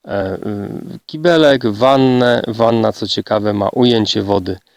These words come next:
termalnej, bardzo fajnie, bo nie musimy iść do Term Uniejów, ale możemy sobie nalać do wanny uniejowskiej solanki, czyli wody termalnej, około sześćdziesiąt osiem stopni, mineralizacja osiem gram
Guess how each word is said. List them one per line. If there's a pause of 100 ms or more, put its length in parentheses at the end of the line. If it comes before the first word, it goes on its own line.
(300)
termalnej,
bardzo
fajnie, (920)
bo
nie
musimy
iść (440)
do
Term
Uniejów,
ale
możemy
sobie
nalać
do
wanny (400)
uniejowskiej (280)
solanki,
czyli
wody
termalnej,
około
sześćdziesiąt
osiem
stopni, (420)
mineralizacja
osiem
gram